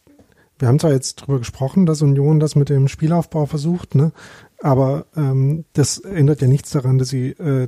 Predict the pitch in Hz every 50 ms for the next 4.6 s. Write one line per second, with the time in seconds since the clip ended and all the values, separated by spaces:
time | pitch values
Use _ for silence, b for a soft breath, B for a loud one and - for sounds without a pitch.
0 | - - 143 131 123 120 123 131 135 131 - 139 131 123 135 151 - _ _ -
1 | 147 139 135 - - - - - 143 127 123 120 120 131 127 - 143 127 - -
2 | 143 131 131 131 - _ - - - 135 131 120 - - - 123 123 123 - 147
3 | 135 123 120 120 120 123 127 b b b b b b b b b _ - 156 135
4 | 127 131 135 - 143 135 131 123 123 123 127